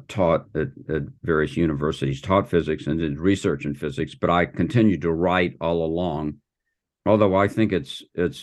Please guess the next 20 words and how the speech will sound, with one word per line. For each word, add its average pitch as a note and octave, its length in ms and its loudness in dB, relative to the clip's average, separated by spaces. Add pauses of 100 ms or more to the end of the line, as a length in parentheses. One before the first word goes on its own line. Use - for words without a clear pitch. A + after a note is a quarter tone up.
very F#2 260 2
important D2 480 0
to D#2+ 120 -2
explain G2 960 2
science D#2 800 -2 (200)
to - 100 -10
people, D2 640 -2 (360)
um, D#2 280 0
I F2 120 2
don't F#2 300 2 (100)
feel F2+ 300 0
that E2 180 0
that E2+ 280 2
is D2 160 -6
my D2+ 240 -4
primary D#2+ 920 2 (200)
mission. F#2+ 540 0 (560)
I D#2+ 460 0 (320)
want G2 460 4
to E2+ 380 2